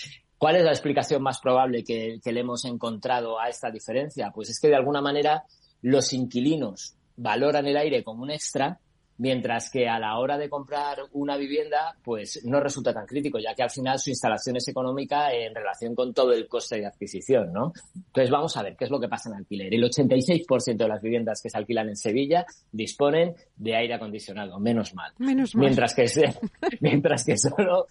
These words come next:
Speaker 1: el sesenta y cuatro por ciento de las que se vende lo tiene. Fíjate, el ochenta y seis frente al sesenta y cuatro. En Córdoba también, el ochenta frente al setenta y uno. Mientras que en Madrid,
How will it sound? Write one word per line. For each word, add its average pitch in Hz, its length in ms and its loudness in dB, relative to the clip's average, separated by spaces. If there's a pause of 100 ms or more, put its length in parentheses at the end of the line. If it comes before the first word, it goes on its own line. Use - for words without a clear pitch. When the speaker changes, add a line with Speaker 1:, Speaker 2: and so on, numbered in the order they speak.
(260)
Speaker 1:
el 165 160 6
sesenta 160 380 0
y 156 60 0
cuatro 170 280 2
por 165 140 -2
ciento 139 460 -4
de 127 120 -4
las 117 200 -4
que 120 100 -6
se 117 140 -8
vende 156 280 -4
lo 113 140 -8
tiene. 127 260 -6
Fíjate, 120 280 -4
el 104 80 0
ochenta 104 240 -4
y 104 40 0
seis 156 220 2
frente 165 220 -2
al 127 40 0
sesenta 110 300 -4
y 101 40 -2
cuatro. 101 340 -2 (440)
En 127 200 4
Córdoba 175 500 6
también, 117 460 -4
el 110 180 -10
ochenta 147 380 -2
frente 151 180 -4
al 123 80 -2
setenta 113 380 -6
y 120 100 -2
uno. 110 220 -8 (260)
Mientras 120 340 0
que 127 100 2
en 123 80 2
Madrid, 135 440 -2